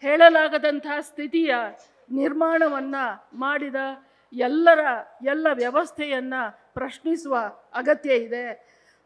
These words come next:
ಆದ್ರಿಂದಲೇ ನಾವಿವತ್ತು ಹೇಳಬೇಕಾದದ್ದು ರಾಜಕೀಯ ರಂಗ ಅನ್ನುವಂಥದ್ದು ಎಷ್ಟು ಲಜ್ಜೆಗೇಡಿ ಅನ್ನೋದನ್ನ ನಾವೆಲ್ಲ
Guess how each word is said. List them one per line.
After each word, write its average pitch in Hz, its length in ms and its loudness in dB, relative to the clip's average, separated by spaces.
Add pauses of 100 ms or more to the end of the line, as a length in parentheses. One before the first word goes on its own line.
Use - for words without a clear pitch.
ಆದ್ರಿಂದಲೇ 262 920 4 (300)
ನಾವಿವತ್ತು 269 600 0
ಹೇಳಬೇಕಾದದ್ದು 262 1300 0 (1600)
ರಾಜಕೀಯ 320 640 4 (580)
ರಂಗ 285 320 4 (140)
ಅನ್ನುವಂಥದ್ದು 285 720 0
ಎಷ್ಟು 262 380 -2
ಲಜ್ಜೆಗೇಡಿ 294 800 0
ಅನ್ನೋದನ್ನ 277 480 0
ನಾವೆಲ್ಲ 262 440 -2